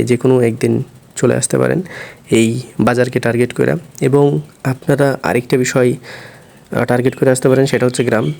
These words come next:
গ্রাম থেকেও আপনারা গরুগুলো কিনে নিতে পারবেন কোনো সমস্যা ছাড়া। ইনশাআল্লাহ, আপনারা এখানে সর্বোচ্চ ভালো সার্ভিস পাবেন। তো মূলত আমরা যে হাটটিতে অবস্থান করছি, এই হাটটির নাম তো আপনারা জানতে পারলেন, যে হাটটির নাম তর্তিপুর। এই হাটটি সপ্তাহে দুই দিন বসে থাকে, শনিবার এবং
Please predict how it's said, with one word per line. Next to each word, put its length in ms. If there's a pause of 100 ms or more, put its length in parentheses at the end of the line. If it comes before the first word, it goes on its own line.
(120)
গ্রাম 260
থেকেও 200
আপনারা 240
গরুগুলো 380 (360)
কিনে 160
নিতে 200
পারবেন 280 (280)
কোনো 200
সমস্যা 360
ছাড়া। 200
ইনশাআল্লাহ, 480 (100)
আপনারা 340
এখানে 240
সর্বোচ্চ 340
ভালো 260
সার্ভিস 320
পাবেন। 200 (480)
তো 120
মূলত 260 (180)
আমরা 200
যে 140
হাটটিতে 360
অবস্থান 300
করছি, 260 (340)
এই 100
হাটটির 240
নাম 100
তো 100
আপনারা 240
জানতে 260
পারলেন, 260 (160)
যে 180
হাটটির 240
নাম 200
তর্তিপুর। 380 (260)
এই 80
হাটটি 280
সপ্তাহে 320 (160)
দুই 80
দিন 160
বসে 180
থাকে, 220 (580)
শনিবার 380
এবং 180